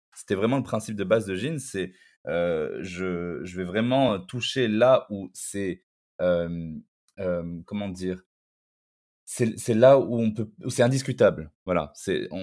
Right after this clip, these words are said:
on n'est plus dans un débat d'idées où est-ce qu'on est pour ou contre les personnes trans. Enfin, euh, je veux dire, c'est pas ça le sujet, en fait. Euh, on, on n'est pas là à devoir, euh,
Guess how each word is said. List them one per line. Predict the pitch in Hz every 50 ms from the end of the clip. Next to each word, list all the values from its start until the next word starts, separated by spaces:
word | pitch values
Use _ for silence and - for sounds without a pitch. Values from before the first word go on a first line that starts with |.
| 87 -
on | 87 104
n'est | 104 101
plus | - 151
dans | 131 123 107
un | 110 104
débat | 98 95 110 110 98 113 117
d'idées | 113 107 101 104 101 104 110 110 117 120 117 -
où | 101 107 104 -
est-ce | 107 110
qu'on | - 139 143
est | 143
pour | 131 135 131 131
ou | 123
contre | 113 - 127 123
les | 123
personnes | - 117 - - 120 113
trans. | 107 - - 120 117 113 113
Enfin, | 113 - - 95 - -
euh, | 76 76 80
je | 90
veux | 87
dire, | 92 98 -
c'est | - - - -
pas | 135 135 131
ça | - - 139 131
le | 120 107
sujet, | - - 110 107 120 117
en | 101 87
fait. | 90 - 90 85 - - - - -
Euh, | 87 90 87 87 87 85 - -
on, | - 95 95 95 95 95 95 - -
on | 95
n'est | 95 95
pas | 90 92 127 127 123
là | 120 117 127 139
à | 135 - - 101 98 95 95 92
devoir, | 90 90 98 101 95 90 95 101 107 117 123 127 113 98 95
euh, | 95 92